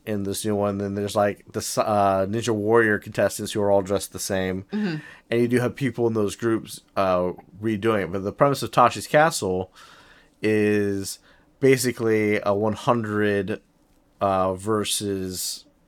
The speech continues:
Speaker 1: like, one type thing where it's a hundred contestants have to get through all the obstacle courses, and whoever's left gets to fight the final challenge to win a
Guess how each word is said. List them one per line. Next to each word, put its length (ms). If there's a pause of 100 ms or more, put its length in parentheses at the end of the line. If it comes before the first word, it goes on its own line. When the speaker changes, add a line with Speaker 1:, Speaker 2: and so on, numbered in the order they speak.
(180)
Speaker 1:
like, 220
one 220
type 200
thing 180
where 300 (400)
it's 100
a 60
hundred 240
contestants 760 (260)
have 140
to 80
get 100
through 120
all 100
the 60
obstacle 380
courses, 380
and 140
whoever's 380
left 280
gets 220
to 60
fight 480 (160)
the 100
final 400
challenge 460
to 80
win 200
a 140